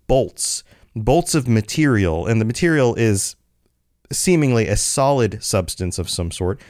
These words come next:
And I might be wrong, but it seems like it's at least, it has kind of, like, a physical property to it. It's got that, like, goop kind of <laughs> quality when you see it in game. And what that's actually made out of,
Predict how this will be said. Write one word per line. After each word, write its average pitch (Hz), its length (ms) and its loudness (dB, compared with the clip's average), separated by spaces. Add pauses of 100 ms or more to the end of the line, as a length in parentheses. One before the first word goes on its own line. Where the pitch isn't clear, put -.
(320)
And 147 140 2
I 151 80 2
might 202 180 2
be 127 120 2
wrong, 85 340 -4 (420)
but 135 160 0
it 139 60 -2
seems 226 340 0
like 110 320 0
it's - 280 0
at 113 100 -2
least, 117 440 -2 (220)
it - 160 -12
has 151 280 0
kind 147 220 0
of, 117 80 0
like, 113 140 0
a 101 100 0
physical 123 600 -2
property 104 560 0
to 92 340 -2
it. - 220 -8 (160)
It's - 180 -6
got 123 140 0
that, 117 140 0
like, 101 220 -2 (140)
goop 113 440 0
kind 135 220 0
of 127 60 0
<laughs> - 100 0
quality 147 360 4
when 127 140 2
you 127 120 2
see 131 220 0
it 139 80 -2
in 123 160 2
game. 117 300 0 (580)
And 139 320 2 (720)
what 131 220 0
that's 160 180 2
actually 151 260 2
made 156 220 2
out 107 180 4
of, 98 220 -2